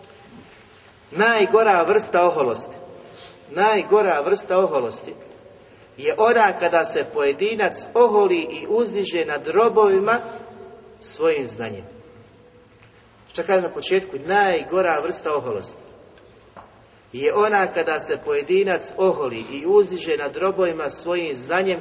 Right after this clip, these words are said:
koje je stekao, smatrajući se velikim. Kaže, ovakvom ne koristi znanje koje je stekao onaj ko bude tražio znanje radi Allaha i radi ahireta,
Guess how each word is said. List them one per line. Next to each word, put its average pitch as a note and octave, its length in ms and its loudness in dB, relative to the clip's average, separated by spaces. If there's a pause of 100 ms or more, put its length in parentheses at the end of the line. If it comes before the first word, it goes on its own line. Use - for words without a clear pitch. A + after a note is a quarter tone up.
(120)
koje D#3 200 0
je D#3 120 0
stekao, D3 540 -2 (1600)
smatrajući E3 920 -2
se - 160 -6
velikim. F#3 600 0 (920)
Kaže, B2+ 360 -6
ovakvom D#3 640 -2
ne C#3 220 -8
koristi C#3+ 640 -6
znanje D3+ 440 -4 (380)
koje B2+ 160 -6
je B2 80 -6
stekao F#3+ 640 -2 (1160)
onaj G3+ 460 2
ko F3 180 -2
bude G#3 320 4
tražio F3+ 540 0
znanje D#3+ 440 -2
radi F3 300 0
Allaha C#3+ 540 0 (540)
i B2+ 60 -8
radi C#3 220 -2
ahireta, D3 560 0